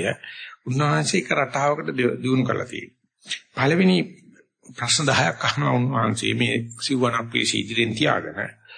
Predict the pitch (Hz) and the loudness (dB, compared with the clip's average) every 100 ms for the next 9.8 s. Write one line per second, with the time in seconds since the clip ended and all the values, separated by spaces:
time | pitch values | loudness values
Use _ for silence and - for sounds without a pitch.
0 | - - _ - - 55 107 - - _ | -20 -20 _ -2 0 2 -2 -4 -10 _
1 | 135 135 - 117 156 147 123 139 143 - | -2 -2 -2 -2 0 2 2 2 0 -4
2 | - 160 156 175 139 - - - - - | -6 0 2 2 0 -2 -12 -20 -20 -2
3 | 117 120 135 151 165 180 180 202 143 151 | 0 2 4 4 4 2 2 2 4 2
4 | 151 147 143 - 143 170 180 - 151 139 | 2 2 2 2 0 0 -2 0 2 4
5 | 120 120 110 104 - - _ _ _ _ | 2 2 0 -2 -6 -8 _ _ _ _
6 | _ _ _ _ _ _ _ _ _ _ | _ _ _ _ _ _ _ _ _ _
7 | - 139 139 143 139 139 131 113 123 135 | -4 0 2 2 2 2 2 4 4 4
8 | 147 151 151 170 110 120 143 175 147 160 | 4 0 -2 -2 2 2 4 4 4 2
9 | 165 156 117 123 107 104 92 | 4 2 2 2 0 0 -4